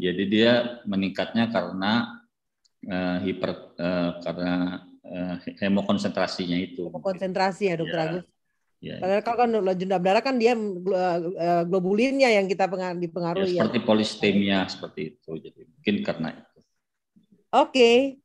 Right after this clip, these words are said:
Speaker 2: ternyata banyak juga pertanyaan yang masuk ya. Eh, kita sudah sampai pada akhir tanya jawab, akhir dari webinar kita.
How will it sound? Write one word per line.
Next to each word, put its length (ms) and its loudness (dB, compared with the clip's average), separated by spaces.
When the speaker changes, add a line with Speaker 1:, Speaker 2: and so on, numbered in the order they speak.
Speaker 2:
ternyata 400 2
banyak 240 4
juga 160 6
pertanyaan 420 4
yang 80 0
masuk 300 -2
ya. 240 2
Eh, 400 -2
kita 180 -12
sudah 220 2
sampai 240 2
pada 240 4
akhir 480 2
tanya 180 0
jawab, 380 4
akhir 240 -2
dari 160 2
webinar 320 -4
kita. 480 -2